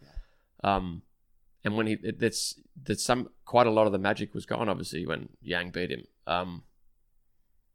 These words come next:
Speaker 2: 'cause it had been going on for so, someone, at some point he was gonna lose, right? I mean, you can't win forever. Uh, it's, it's interesting. I mean, obviously a lot of other stuff happened too, but it is interesting. Uh, Jack lost more than he won.
Speaker 1: Yeah.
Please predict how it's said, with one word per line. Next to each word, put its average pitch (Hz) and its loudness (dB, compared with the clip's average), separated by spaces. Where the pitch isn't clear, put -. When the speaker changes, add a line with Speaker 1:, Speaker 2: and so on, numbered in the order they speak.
Speaker 2:
'cause - -6
it 95 -4
had 90 -4
been 98 -2
going 110 -2
on 101 -4
for - -14
so, - -8
someone, 151 0
at - -8
some - 2
point 123 2
he 104 2
was 98 -2
gonna 98 0
lose, 101 2
right? - -2
I 82 0
mean, 98 -4
you 101 -8
can't - -2
win 92 -6
forever. 90 0
Uh, 85 0
it's, - -2
it's 113 -2
interesting. 107 -2
I - 0
mean, 131 4
obviously 101 4
a 95 4
lot 95 4
of 90 2
other 82 0
stuff 85 -4
happened 85 -6
too, 95 0
but 90 -2
it 104 -2
is 104 -2
interesting. 87 -4
Uh, 69 -4
Jack 113 2
lost 98 2
more 98 0
than 92 0
he 90 -4
won. 87 -2
Speaker 1:
Yeah. 98 -20